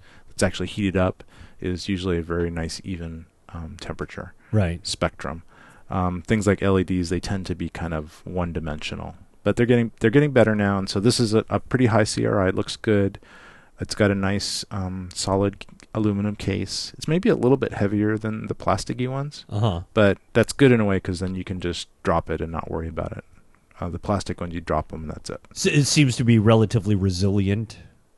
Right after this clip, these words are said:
Speaker 1: Yeah, it's made out of some really thick corrugated, um,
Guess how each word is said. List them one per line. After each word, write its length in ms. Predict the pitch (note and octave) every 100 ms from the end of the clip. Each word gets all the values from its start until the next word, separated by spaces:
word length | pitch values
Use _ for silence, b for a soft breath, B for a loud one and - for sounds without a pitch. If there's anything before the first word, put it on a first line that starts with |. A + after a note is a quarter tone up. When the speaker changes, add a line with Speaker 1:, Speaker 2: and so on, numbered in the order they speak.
| -
Speaker 1:
Yeah, 320 | - G2+ F2+ E2
it's 140 | -
made 140 | A#2
out 100 | A2
of 60 | G2
some 260 | - F#2 F#2+
really 260 | G2 G2
thick 320 | - - G#3+ -
corrugated, 840 | - G#2+ F#2+ F#2 F2+ F2+ F2+ E2+ - - _ -
um, 580 | F#2 F2+ E2+ E2+ E2+